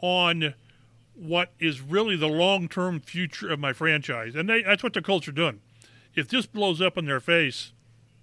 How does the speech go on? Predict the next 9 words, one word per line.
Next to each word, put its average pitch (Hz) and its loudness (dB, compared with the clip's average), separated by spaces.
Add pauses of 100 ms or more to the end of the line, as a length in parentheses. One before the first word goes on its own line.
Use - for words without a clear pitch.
and 202 2
it's 208 2
possible, 143 0 (680)
they're 262 0
in 269 0
a 196 2
world 175 2
of 127 -6
hurt. 160 0